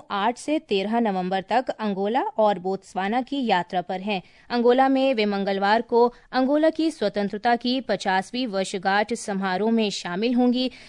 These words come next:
वे राष्ट्रीय सभा को भी संबोधित करेंगी तथा अंगोला के भारतीय समुदाय के सदस्यों के साथ बातचीत करेंगी।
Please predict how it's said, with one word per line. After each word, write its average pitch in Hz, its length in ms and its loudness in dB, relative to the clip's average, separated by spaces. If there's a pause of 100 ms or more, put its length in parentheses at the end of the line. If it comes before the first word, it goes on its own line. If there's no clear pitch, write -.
(100)
वे 254 100 8
राष्ट्रीय 285 480 2
सभा 220 360 0
को 196 240 -4
भी 254 160 -6
संबोधित 254 500 0
करेंगी 269 460 0 (260)
तथा 285 220 4
अंगोला 285 420 2
के 320 220 0
भारतीय 220 540 0
समुदाय 196 580 0 (220)
के 240 100 2
सदस्यों 208 480 -4
के 240 140 -2
साथ 214 480 2
बातचीत 214 500 -2
करेंगी। 202 480 -2